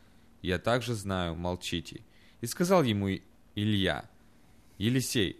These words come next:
останься здесь, ибо Господь посылает меня в Иерихон“.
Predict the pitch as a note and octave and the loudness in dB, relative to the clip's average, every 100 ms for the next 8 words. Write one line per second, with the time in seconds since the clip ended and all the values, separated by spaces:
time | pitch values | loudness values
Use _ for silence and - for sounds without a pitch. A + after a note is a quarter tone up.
0 | - - - D#3+ F3 D#3 D3 G2+ F#2+ E2 | -8 -8 -4 -2 -2 0 -2 -2 -2 -4
1 | - - G#2+ F#2+ F2+ F2 - - D3+ D#3 | -6 -8 -4 0 0 -2 -4 0 2 2
2 | - - - G#2 G2 G#2 G2+ A2 G#2+ G2+ | -8 -20 -6 -4 0 0 4 4 2 -4
3 | G2 G2 F#2 F#2+ F#2 F#2 - E2+ C#2 | -2 -2 0 0 0 -4 -6 -8 -8